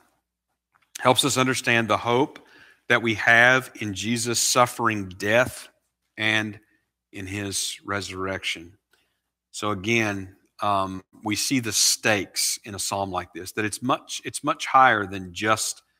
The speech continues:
this psalm writer's own life that is at stake. And number two,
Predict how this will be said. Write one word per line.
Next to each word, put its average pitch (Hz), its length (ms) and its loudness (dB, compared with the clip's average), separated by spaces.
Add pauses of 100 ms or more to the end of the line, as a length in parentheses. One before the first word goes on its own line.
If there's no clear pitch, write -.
(380)
this 107 320 0
psalm 117 540 2
writer's 101 720 2 (340)
own 120 240 2
life 101 600 4
that 98 120 -2
is 92 400 -6
at - 140 -12
stake. - 520 -4 (1160)
And 117 180 0
number 143 260 6
two, 113 520 2